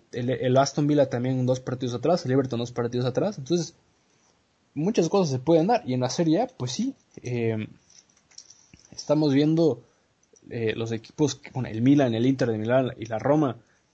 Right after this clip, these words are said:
que han despertado y han estado dándole mucha competitividad a la Juventus, que bueno, la Juventus también la, no le ha ido muy bien esta temporada, siéndote si-, sincero, y eso, no le ha ido muy bien, y estamos hablando de que tienen solamente una derrota.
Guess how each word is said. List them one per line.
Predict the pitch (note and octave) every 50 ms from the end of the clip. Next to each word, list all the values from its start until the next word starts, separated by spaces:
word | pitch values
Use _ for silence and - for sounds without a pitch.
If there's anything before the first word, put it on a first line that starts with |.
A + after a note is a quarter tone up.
| _ _ _ _ _ _ -
que | - - - - - -
han | B2 C3+
despertado | C#3+ C#3 C#3 - - - A2+ - - A#2+ C#3 C#3+ C3+
y | B2+
han | C3+ C#3
estado | C3+ C3+ - B2+ B2+ C3
dándole | C3+ C3+ C3+ B2+ B2
mucha | A#2+ B2+ B2+ - C#3+
competitividad | - - A2+ G2+ A2 G#2 A2+ A2 G#2+ G#2 G#2+ G#2+ A#2 B2 C3+ B2+
a | A2+
la | G#2 G2+
Juventus, | G#2 G#2 G#2 A2 B2 C3 C#3+ C3+ -
que | - G#2+
bueno, | G#2 A#2 B2 A#2
la | G2+ G2+
Juventus | G2 G2+ A2 A#2 C3 C#3
también | - A2+ G#2 G#2+ A2+ A#2+ A#2 A2
la, | G#2+ A2 A2+ A2+ A2+ G2+ D2
no | B1 G#2+ G#2+ A2 A2+
le | A2+ A2+
ha | A2+
ido | A2+ A2 G#2+
muy | G#2 G#2+ A2 A2 G#2+
bien | G#2 G#2+ G#2 A2 B2 D#3 E3 - _ _ _ _ _ _ -
esta | - A2 - B2 A2
temporada, | - A2 G#2 G#2 - G#2 G2 G#2 A2+ A2+
siéndote | - A2+ A2 A2 G#2 - F2+ F#2 G2
si-, | - - - -
sincero, | - - G#2 G2 - A#2+ - - - - _ _ _ _ _ _
y | - D#3+
eso, | F3 F3 - - - - _ _
no | - B2+ D3+ F3+
le | G3+ G#3+
ha | G#3+
ido | G3
muy | G3 G#3+ G#3 D#3+
bien, | D3 E3+ G#3 G#3
y | - C3
estamos | B2+ - D#3 F#3 A3 G#3 E3+
hablando | D#3 D3+ F#3 G#3+ F#3
de | C#3
que | - C3+
tienen | - D#3 F3 F3+ D#3
solamente | - - E3+ E3+ E3+ F3 E3+ -
una | F3 F3 G3
derrota. | C3 B2 A#2 D3+ F#3 - - -